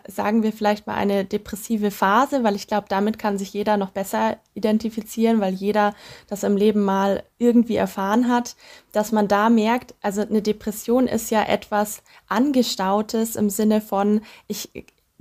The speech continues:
ich kann meine Gefühle da nicht, äh, nicht frei, keinen freien Lauf lassen.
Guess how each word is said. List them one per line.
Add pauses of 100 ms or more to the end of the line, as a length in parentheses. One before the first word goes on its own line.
(100)
ich
kann
meine
Gefühle
da
nicht,
äh,
nicht
frei, (280)
keinen
freien
Lauf
lassen.